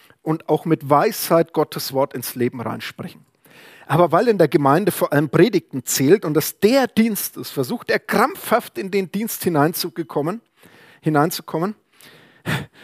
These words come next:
Und es kostet ihm und der Gemeinde ziemlich viele Tränen und Schmerzen, weil jeder merkt, nee,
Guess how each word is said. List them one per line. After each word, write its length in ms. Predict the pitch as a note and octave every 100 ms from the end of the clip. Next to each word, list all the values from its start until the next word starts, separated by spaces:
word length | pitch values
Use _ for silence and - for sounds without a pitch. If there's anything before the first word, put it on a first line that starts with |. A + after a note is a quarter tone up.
| - -
Und 180 | F#3+
es 140 | D#3 -
kostet 420 | F3+ - D#3+ -
ihm 200 | F3+ F#3+
und 100 | D#3+
der 100 | D#3+
Gemeinde 460 | E3 C#3 D3+ E3+ -
ziemlich 360 | - D#3 E3
viele 320 | - C#3 D#3+
Tränen 400 | - - C#3 D#3
und 120 | D#3+ -
Schmerzen, 500 | - G3 - D#3 B2
weil 120 | B2
jeder 280 | D#3 F3+ F3+
merkt, 460 | E3+ C#3+ D3 - - - - - -
nee, 500 | B2 C#3 F#3+ B3+